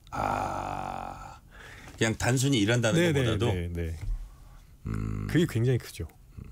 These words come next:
Speaker 1: 그냥 일만 많이 한다. 이, 이것도 화가 날 수 있지만
Speaker 2: 네.
Speaker 1: 플러스 그, 아니, 난 가족이라고 왔는데 그냥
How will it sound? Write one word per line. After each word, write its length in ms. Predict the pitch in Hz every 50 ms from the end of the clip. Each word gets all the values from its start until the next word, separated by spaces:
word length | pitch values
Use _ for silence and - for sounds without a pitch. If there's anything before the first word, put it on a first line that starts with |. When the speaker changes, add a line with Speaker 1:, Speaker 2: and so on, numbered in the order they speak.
| - - - - - -
Speaker 1:
그냥 240 | - 98 98 82 - - - - - -
일만 340 | 104 120 135 147 151 147 143
많이 260 | 123 92 90 101 101
한다. 320 | 95 92 92 87 92 85
이, 320 | 73 - - 50 50 - - -
이것도 380 | - 110 120 143 131 - 139 123
화가 220 | 113 127 131 127
날 140 | 120 101 95
수 120 | 95 - -
있지만 480 | - - - 73 82 98 117 135 123
Speaker 2:
네. 120 | 104 98 85
Speaker 1:
플러스 520 | 85 135 127 123 - - - 139 165 214 - - - - - - - - - - - - - - - - - - - - - -
그, 540 | 117 120 123 120 117 113 110 - - - - - - - -
아니, 120 | 135 165 160
난 280 | 165 160 147 - - - - - -
가족이라고 540 | - 123 127 151 151 151 160 147 143 139 131
왔는데 420 | 98 95 110 120 127 135 139 127
그냥 360 | 131 131 135 139 135 120 -